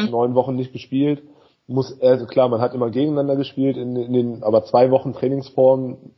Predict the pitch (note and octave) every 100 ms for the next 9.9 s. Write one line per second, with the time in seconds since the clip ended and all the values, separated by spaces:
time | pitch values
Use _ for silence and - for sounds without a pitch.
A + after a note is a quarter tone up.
0 | _ - - B2+ B2 G#2+ G#2+ C3+ C#3+ B2
1 | C3 C3+ C3 - B2 A#2 A2 B2 A#2+ B2+
2 | B2+ A#2+ A#2+ A#2 A#2+ C3+ - C3+ C3+ C3
3 | C#3 D3+ _ _ - - - - - -
4 | _ _ _ _ _ _ - A2+ A2 A#2
5 | A#2+ B2+ C3+ B2 C#3 C#3 C3+ B2+ C3 C3
6 | B2 B2 - B2 A2+ A2+ A#2+ A#2 - -
7 | B2 A#2+ A2 A2 B2 - A#2 G#2+ A#2 A#2+
8 | A2 G#2 G#2 - - G#2+ G#2+ A2 - A#2
9 | A#2 A2+ A2 - G#2+ G2+ G2+ G#2